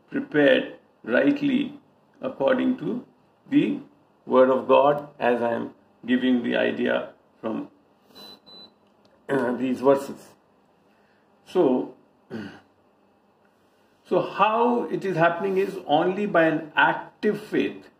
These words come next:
not a passive faith. Active faith in the Lord Jesus Christ for everything we have to believe. And that is how it will going to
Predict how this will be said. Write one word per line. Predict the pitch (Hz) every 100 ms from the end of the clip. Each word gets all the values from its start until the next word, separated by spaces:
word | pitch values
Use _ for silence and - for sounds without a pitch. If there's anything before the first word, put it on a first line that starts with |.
| _ _ _ _ _
not | 143 -
a |
passive | - - - - -
faith. | - - - _ _
Active | - 139 160 - - 190
faith | - 165 165 160
in | 147
the | 127
Lord | 120 139 156 117
Jesus | 135 143 143
Christ | - 117 110 147 - _ _ _ _
for | - 139 139 151 151 - - -
everything | 147 151 170 185 - 143 143
we | 131
have | 123 123
to | -
believe. | 113 127 143 127 - - - _
And | - 117
that | 127 135
is | 165 143
how | 147 160 -
it | 127 127
will | 127
going | 123 131 127
to | 131 160 -